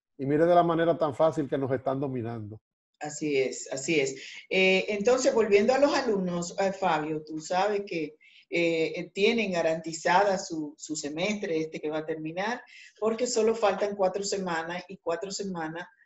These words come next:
Speaker 2: eh, ya para lo que son las prácticas, básicamente,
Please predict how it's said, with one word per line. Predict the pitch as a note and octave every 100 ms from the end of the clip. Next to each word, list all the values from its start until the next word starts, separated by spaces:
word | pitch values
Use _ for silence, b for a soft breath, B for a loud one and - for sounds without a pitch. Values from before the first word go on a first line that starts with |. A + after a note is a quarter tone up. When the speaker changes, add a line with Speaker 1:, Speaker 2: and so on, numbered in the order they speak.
| b _
Speaker 2:
eh, | - E3 D#3+ D#3
ya | E3+ E3 E3
para | E3 D3+ D3 C#3+ D3 -
lo | D#3
que | E3
son | G#3+ E3+
las | F#3 -
prácticas, | E3 C#3 C#3 - - F3+ F3+ -
básicamente, | D3+ D#3+ D#3 D#3 D#3+ F3+ F#3+ D#3 - G3+